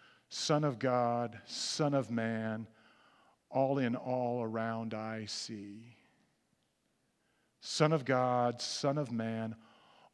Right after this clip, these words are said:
all in, all around I see." I'm looking at that, and it's like, "Okay, God, is that your spirit talking to me right now?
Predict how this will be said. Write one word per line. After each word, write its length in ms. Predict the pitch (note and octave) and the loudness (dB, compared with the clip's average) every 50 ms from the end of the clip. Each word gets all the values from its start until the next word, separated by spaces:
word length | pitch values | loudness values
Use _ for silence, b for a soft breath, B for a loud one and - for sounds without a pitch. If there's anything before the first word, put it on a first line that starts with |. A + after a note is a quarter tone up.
| b - | b -4
all 380 | - C#3+ D3+ E3+ F3 F3+ F3+ | 2 4 6 6 8 6 6
in, 500 | F3 F3+ E3 E3 E3 D3+ C3+ B2+ A2+ G#2 F#2 - - - _ _ _ _ _ _ - | 4 2 2 2 4 2 2 0 -2 -4 -8 -12 -18 -20 _ _ _ _ _ _ 0
all 440 | C3+ C#3 C#3+ D3+ D#3 D3+ D#3 D#3 | 4 4 6 6 6 6 6 4
around 680 | D#3 D3+ D3 D3 D3 D3+ D3+ D3 C#3+ C#3 C3 B2 A#2 G#2+ - - - _ _ _ _ _ _ _ | 4 4 4 4 4 4 4 4 4 2 2 0 -2 -4 -10 -16 -20 _ _ _ _ _ _ _
I 500 | - A#2+ A#2+ A#2+ B2 B2 A#2+ A#2+ A#2+ A#2+ A2 | -10 -8 -6 -4 -4 -4 -4 -4 -6 -8 -8
see." 640 | - - - - A#2+ G#2+ G2+ G#2+ G#2+ G#2 G#2 G#2+ A2 _ _ _ _ _ _ _ _ _ _ _ _ _ _ _ _ _ _ _ _ _ _ | -8 -10 -10 -10 -12 -12 -12 -14 -16 -18 -20 -20 -20 _ _ _ _ _ _ _ _ _ _ _ _ _ _ _ _ _ _ _ _ _ _
I'm 120 | B2 A#2 A#2+ | -8 -6 -4
looking 220 | C3 C3 - A#2+ | -4 -2 -4 -4
at 100 | A2 - | -4 -2
that, 160 | - A2 A2 - - A#2+ A2+ - - | -4 -4 -4 -6 -10 -16 -14 -12 -10
and 180 | A#2 A#2 A#2+ | -8 -8 -8
it's 100 | A2+ - | -8 -8
like, 260 | A#2 A2 G#2+ - - - _ _ _ _ _ _ _ _ _ _ _ _ _ _ _ - | -8 -8 -8 -10 -16 -20 _ _ _ _ _ _ _ _ _ _ _ _ _ _ _ -12
"Okay, 320 | G#2+ - - G#2+ F#2+ F2+ F2+ - _ _ _ _ _ _ _ _ _ _ _ _ _ _ _ _ _ _ _ _ _ _ _ _ - | -10 -6 -6 -6 -6 -8 -12 -18 _ _ _ _ _ _ _ _ _ _ _ _ _ _ _ _ _ _ _ _ _ _ _ _ -8
God, 220 | - G#2 C3+ G3 | -6 -4 -2 -2
is 100 | F3+ G#2+ | -2 -2
that 140 | B2+ D#3+ E3 | -2 -2 -2
your 160 | A#2+ D3 F3 | -2 -4 -4
spirit 320 | - - - D3+ F3+ G#3 | -4 -6 -4 -4 -4 -2
talking 240 | - G3+ G#3+ G#3 G#3 | -2 -2 -4 -2 -2
to 60 | G#3+ | -2
me 80 | G#3+ G#3 | -2 -2
right 140 | G#3 G#3+ G#3+ | -2 -2 -2
now? 240 | G#3+ A3+ A3+ G#3+ | -2 -2 -2 -4